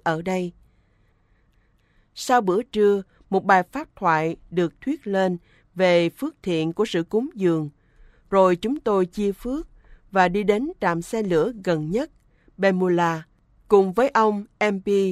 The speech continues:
Amarasingha và ba cư sĩ nhỏ tuổi. Chúng tôi đến trạm Maradana ở Colombo bằng xe lửa và đón chuyến tàu tốc hành Ruhunu Kumari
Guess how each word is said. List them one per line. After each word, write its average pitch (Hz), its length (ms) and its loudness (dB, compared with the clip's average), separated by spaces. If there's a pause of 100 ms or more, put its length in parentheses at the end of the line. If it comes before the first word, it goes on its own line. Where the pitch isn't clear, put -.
(220)
Amarasingha 208 1200 0 (520)
và 180 260 4
ba 240 180 -2
cư 247 220 -6
sĩ 175 260 -2
nhỏ 196 360 0
tuổi. 175 340 -4 (920)
Chúng 277 180 -4
tôi 196 260 2
đến 208 320 0
trạm 170 380 -2
Maradana 180 880 0 (300)
ở 170 180 -2
Colombo 185 720 -2 (260)
bằng 185 240 2
xe 220 240 -8
lửa 180 400 -2 (540)
và 190 120 2
đón 202 300 0
chuyến 233 300 -2
tàu 170 300 2
tốc - 280 -12
hành 165 340 -2 (180)
Ruhunu 190 920 2 (180)
Kumari 185 640 0